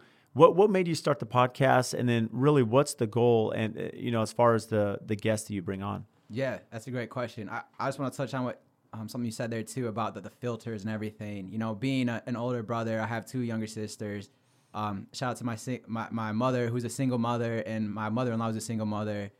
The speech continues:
Speaker 2: The power of, of, of single mothers, praying women of faith, and, and obviously my wife,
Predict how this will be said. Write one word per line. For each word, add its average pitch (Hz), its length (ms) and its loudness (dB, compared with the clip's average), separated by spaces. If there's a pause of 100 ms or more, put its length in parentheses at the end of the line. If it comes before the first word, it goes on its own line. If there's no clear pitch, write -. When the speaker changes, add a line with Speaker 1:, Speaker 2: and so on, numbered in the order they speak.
(220)
Speaker 2:
The 101 80 -10
power 131 420 4
of, 113 340 0
of, 110 400 -6
of 107 160 -10
single 131 300 0
mothers, 120 500 0
praying 123 460 -2
women 113 280 2
of 110 80 -4
faith, 113 440 -4
and, 107 280 -2
and 110 200 -2
obviously 117 540 -4
my 104 160 -2
wife, 110 340 -2